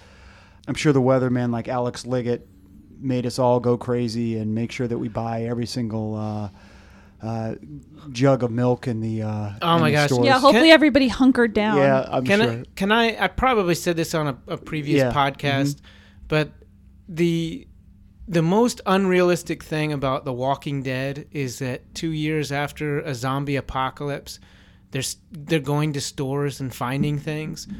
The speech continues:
Speaker 2: I guarantee you on Saturday afternoon with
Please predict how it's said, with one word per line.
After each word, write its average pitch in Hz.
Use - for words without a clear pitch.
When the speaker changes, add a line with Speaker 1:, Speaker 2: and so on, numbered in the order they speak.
Speaker 2:
I 160
guarantee 175
you 151
on 135
Saturday 147
afternoon 135
with 143